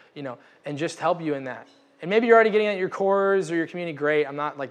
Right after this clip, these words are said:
you don't need to have to do this, but is there things in your life you say, "I need to finally lead others in this. I've been squandering the gifts that God has given me."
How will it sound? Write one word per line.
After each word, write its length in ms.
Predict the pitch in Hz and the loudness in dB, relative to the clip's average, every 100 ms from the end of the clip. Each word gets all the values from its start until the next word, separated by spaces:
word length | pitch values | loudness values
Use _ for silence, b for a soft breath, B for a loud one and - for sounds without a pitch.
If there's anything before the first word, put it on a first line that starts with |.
| 139 | -8
you 80 | 143 | -8
don't 220 | 160 147 | -8 -10
need 320 | 147 143 147 | -12 -12 -14
to 80 | - | -6
have 180 | 151 151 | -6 -6
to 60 | |
do 60 | 156 | -10
this, 120 | 139 | -6
but 340 | 151 143 - B B B B _ | -2 -2 -4 B B B B _
is 180 | 180 175 | -2 4
there 140 | 226 | 4
things 280 | 220 214 180 | 4 -4 -4
in 60 | |
your 120 | 185 175 | -2 0
life 240 | 160 139 | 0 -2
you 100 | 151 | -6
say, 200 | - 156 - | -4 -6 -4
"I 400 | 147 170 226 226 | 2 2 2 -2
need 380 | 160 160 165 160 | -6 -8 -8 -8
to 60 | 147 | -10
finally 600 | - 143 143 165 165 151 | -8 -6 -6 -6 -8 -10
lead 300 | 139 147 135 | -8 -8 -8
others 320 | 127 127 120 | -10 -12 -16
in 100 | 113 | -18
this. 380 | 113 - - _ _ - | -20 -20 -20 _ _ -12
I've 180 | 185 131 | -10 -8
been 140 | 139 131 | -10 -12
squandering 800 | - - 156 160 170 170 165 | -12 -4 -2 -2 -4 -6 -6
the 60 | 147 | -10
gifts 240 | 131 135 - | -10 -12 -12
that 80 | |
God 180 | 127 120 | -12 -12
has 120 | 120 | -12
given 260 | - 120 120 | -14 -14 -14
me." 160 | 120 | -20